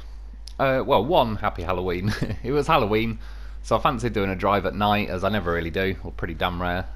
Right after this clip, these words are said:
uh, on this game when I'm making a video. And yeah, I, as I was driving at night, I didn't really wanna do a mission that's, like, too crazy, 'cause, again, I, I actually l-, like driving around at night. It's not that I particularly dislike it or anything, but as far as making videos goes,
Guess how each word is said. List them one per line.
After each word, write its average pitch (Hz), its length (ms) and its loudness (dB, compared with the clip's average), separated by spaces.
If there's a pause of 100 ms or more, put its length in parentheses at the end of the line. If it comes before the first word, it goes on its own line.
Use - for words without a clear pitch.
(120)
uh, 92 240 -2
on 98 120 -4
this 101 120 -4
game 113 240 0
when 110 80 -2
I'm 107 80 -2
making 110 240 -4
a - 40 -4
video. 135 360 2 (1800)
And 151 200 4
yeah, 147 300 4 (340)
I, 113 200 2
as 165 180 6
I 170 40 4
was 127 180 2
driving 113 400 6
at - 80 -4
night, 101 260 4
I - 60 0
didn't 127 160 -2
really 110 160 0
wanna 101 320 2 (840)
do 120 140 6
a 104 60 4
mission 117 360 2
that's, 104 220 -2
like, 92 240 0
too 123 240 0
crazy, 123 480 0
'cause, 90 480 -4 (480)
again, 113 400 2
I, 127 180 -2
I 220 460 2 (100)
actually - 380 2
l-, 92 160 -4 (160)
like 123 420 2
driving 151 300 4
around 151 220 2
at 113 100 -2
night. 165 340 0
It's 170 120 -6
not - 120 -6
that - 60 -2
I - 80 0
particularly - 380 -6
dislike 113 440 0
it - 60 -6
or - 80 -6
anything, 104 400 -6
but 87 80 -4
as 120 100 -4
far 175 160 6
as 120 80 4
making 104 300 -2
videos 90 400 -2
goes, 76 340 -6